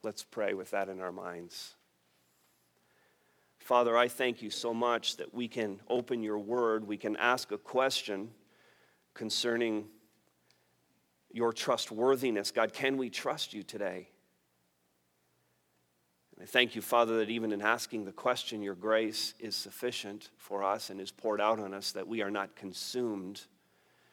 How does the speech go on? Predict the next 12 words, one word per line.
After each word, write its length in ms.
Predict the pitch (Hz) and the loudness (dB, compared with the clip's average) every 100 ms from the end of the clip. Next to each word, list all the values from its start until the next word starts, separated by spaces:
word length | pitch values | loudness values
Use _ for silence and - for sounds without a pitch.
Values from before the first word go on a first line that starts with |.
| _ _ | _ _
You 140 | - 95 | -6 -4
are 100 | 98 | -2
so 300 | - 117 110 | -2 -2 -4
patient 580 | - 110 113 - 95 - | -4 -2 -2 -4 -10 -12
to 80 | 92 | -10
hear 220 | 110 113 | -2 0
our 140 | 98 | 0
questions 800 | 92 - 90 - 95 92 98 - - _ _ _ _ _ _ _ _ _ _ | -2 -8 -8 -8 -10 -12 -12 -16 -20 _ _ _ _ _ _ _ _ _ _
and 120 | - | -20
to 160 | - - | -12 -2
answer 400 | 110 117 - 92 | -2 -2 -4 -4
them 280 | 87 85 | -6 -6